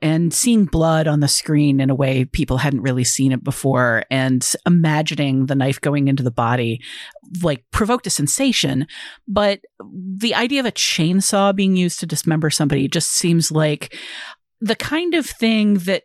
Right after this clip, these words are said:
nobody wants to see on screen, so everybody wants to go see it on screen. You know, there's a, a novelty there that's also just the kind of, of horror that sits in the back of your head. "Well, what does that look like?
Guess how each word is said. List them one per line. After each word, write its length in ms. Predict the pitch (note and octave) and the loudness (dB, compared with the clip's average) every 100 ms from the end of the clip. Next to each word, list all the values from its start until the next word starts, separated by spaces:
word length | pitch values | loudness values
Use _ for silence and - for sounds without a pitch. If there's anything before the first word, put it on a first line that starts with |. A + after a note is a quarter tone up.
| - | -8
nobody 520 | F3+ F#3+ A3 A#3 A#3 | 2 4 4 2 0
wants 300 | F#3 F3+ - | 2 0 0
to 100 | E3 | -4
see 180 | - D#3+ | 0 2
on 140 | D3+ | 2
screen, 540 | C#3+ - C#3+ C3+ C3 B2 | 0 0 2 4 2 0
so 200 | - F#3+ | -2 -2
everybody 360 | E3+ E3 D#3 D3 | 0 0 0 2
wants 220 | C#3 - | 0 -2
to 80 | - | -6
go 100 | C3 | -4
see 160 | - | -4
it 80 | - | -4
on 120 | - | -4
screen. 440 | - - - - - - | -4 -4 -6 -6 -8 -2
You 100 | C#3+ | 0
know, 220 | C#3+ E3+ | 2 0
there's 360 | F3+ F3+ E3 - | 0 0 -2 -4
a, 400 | D#3 D#3 D3+ D3 - - - - - - - | -2 0 0 -2 -4 -14 -14 -14 -16 -10 -2
a 100 | F3+ | 2
novelty 800 | E3+ F3+ G#3+ C#4 D#4+ - C4+ B3 | 4 2 2 2 0 0 0 0
there 380 | A3+ G#3 G3+ | 2 2 2
that's 220 | G3 F#3+ - | 2 0 0
also 340 | D#3+ E3+ - F3 | 2 2 2 0
just 240 | D#3 D3 | 0 -2
the 80 | D#3 | -2
kind 320 | - E3 D#3+ | -2 0 2
of, 260 | D3 C3+ C#3 | 2 -2 -4
of 180 | A#2+ C#3+ | -4 -2
horror 520 | - - G3+ F#3+ E3 | -2 2 2 4 2
that 180 | D3+ D3+ - | 0 -4 -2
sits 420 | - - F3+ - | -2 0 -2 2
in 100 | D#3+ | 2
the 80 | E3 | 2
back 280 | D3 C#3+ | 0 -2
of 80 | D3 | -4
your 100 | C3+ | -6
head. 240 | C3 D3 D#3+ | -2 -2 0
"Well, 160 | E3 | 0
what 140 | F#3+ G3+ | 0 -2
does 160 | A#3+ | -2
that 200 | G#3+ F#3+ | -2 -2
look 220 | C#3+ D3 | -2 -4
like? 300 | - - - | -4 -8 -8